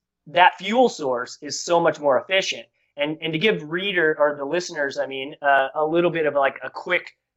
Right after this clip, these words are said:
understanding of why is when you, on average, when,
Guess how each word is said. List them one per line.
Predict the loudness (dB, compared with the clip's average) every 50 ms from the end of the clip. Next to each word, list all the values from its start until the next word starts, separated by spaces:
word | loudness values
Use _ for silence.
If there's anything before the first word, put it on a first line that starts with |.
| _ _ _ _ _ _
understanding | 0 0 0 0 0 -4 -4 -8 -4 -4 -2 0 0 -2 -2 -2 -2
of | -4 -6
why | -4 0 4 6 8 8 6 6 2 -2 -6 -14 -20 _ _ _ _ _ _ _ _ _ _ -6
is | -4 -2 -2 -2 -4 -8 _ _ _ _
when | _ -6 -4 -4 -4 -4
you, | -6 -8 _ _ _ _ _ -12 0
on | 4 4 4 4 4 4
average, | 4 6 8 6 6 4 -2 -10 -12 -14 -18 -20 -20 _ _ _ _ _ _ _ _ _ _
when, | -10 -10 -10 -10